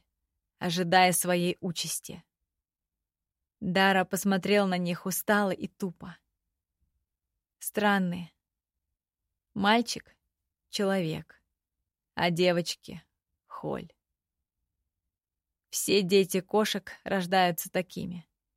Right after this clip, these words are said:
Все дочери становятся жрицами крылатой богини. Все сыновья остаются безродными полукровками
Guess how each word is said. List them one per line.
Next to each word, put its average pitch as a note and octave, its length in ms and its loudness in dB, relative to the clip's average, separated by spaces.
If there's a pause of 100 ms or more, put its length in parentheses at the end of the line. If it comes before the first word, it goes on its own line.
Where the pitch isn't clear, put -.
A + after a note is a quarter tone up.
(640)
Все A3 260 6
дочери G3 460 4
становятся F#3 600 0
жрицами F#3 540 -2
крылатой F3+ 500 0
богини. D#3+ 640 -4 (1120)
Все - 260 -2
сыновья F3 680 -2 (760)
остаются G3+ 580 2
безродными F#3+ 640 2
полукровками F#3 1080 -2